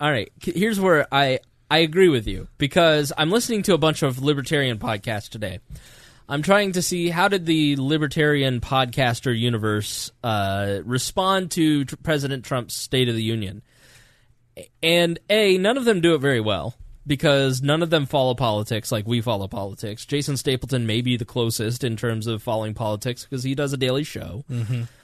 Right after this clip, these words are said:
Speaker 1: Uh, but most of them don't understand politics fundamentally, because they're mostly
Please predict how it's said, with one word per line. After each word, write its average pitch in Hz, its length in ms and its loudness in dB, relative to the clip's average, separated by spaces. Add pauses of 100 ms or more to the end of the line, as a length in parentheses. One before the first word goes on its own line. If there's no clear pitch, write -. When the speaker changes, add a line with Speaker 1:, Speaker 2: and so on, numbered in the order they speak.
(140)
Speaker 1:
Uh, 107 400 -2
but 123 420 0
most 151 300 0
of 151 60 0
them 147 180 2
don't 135 260 2
understand 139 640 0
politics 180 540 0
fundamentally, 165 680 0
because 139 280 0
they're 120 180 2
mostly 131 640 -2